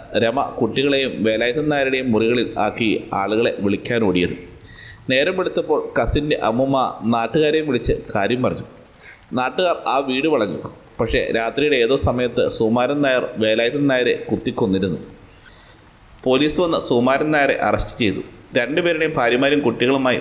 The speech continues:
പാലക്കാട്ടേക്ക് തിരിച്ചുപോയി. ആ വീട് അനാഥമായി.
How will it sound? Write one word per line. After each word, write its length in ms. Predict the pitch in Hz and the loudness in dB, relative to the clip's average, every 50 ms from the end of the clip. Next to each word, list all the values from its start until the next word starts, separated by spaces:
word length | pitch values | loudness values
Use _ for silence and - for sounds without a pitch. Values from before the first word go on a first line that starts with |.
| - - - | -2 -4 -2
പാലക്കാട്ടേക്ക് 640 | 104 104 110 139 139 - 139 - - 127 117 120 117 | 0 2 2 0 0 0 -2 0 -2 -2 -2 -2 -2
തിരിച്ചുപോയി. 460 | 104 98 95 92 - 117 110 90 73 - - - - - - - - - - - - 101 | 0 -2 -2 -2 -2 -2 0 0 -2 -2 -6 -14 -20 -20 -20 -20 -20 -20 -20 -10 -4 -2
ആ 120 | 104 110 | 0 0
വീട് 280 | 117 117 127 123 123 127 - - - | 2 2 2 2 2 0 -2 -2 -2
അനാഥമായി. 580 | 92 104 104 107 104 - 127 117 110 82 - | 0 0 0 0 0 0 0 0 0 -2 -2